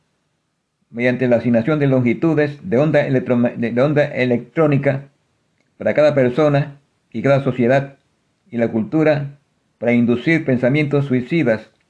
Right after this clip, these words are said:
si las personas no cumplen con los dictados del nuevo orden mundial.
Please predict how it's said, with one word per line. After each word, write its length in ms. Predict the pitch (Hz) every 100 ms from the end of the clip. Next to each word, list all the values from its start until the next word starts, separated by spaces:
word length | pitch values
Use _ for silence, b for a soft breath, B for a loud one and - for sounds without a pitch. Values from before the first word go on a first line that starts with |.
| _ _ _ _ _ _
si 100 | -
las 120 | 117
personas 540 | - 120 165 156 143 -
no 180 | 131 135
cumplen 400 | 160 143 147 143
con 120 | 127
los 80 | 120
dictados 500 | 120 143 143 143 143 - _ _ _ _ _ _
del 160 | - 117
nuevo 200 | 135 139
orden 220 | 135 123
mundial. 440 | 123 117 95 90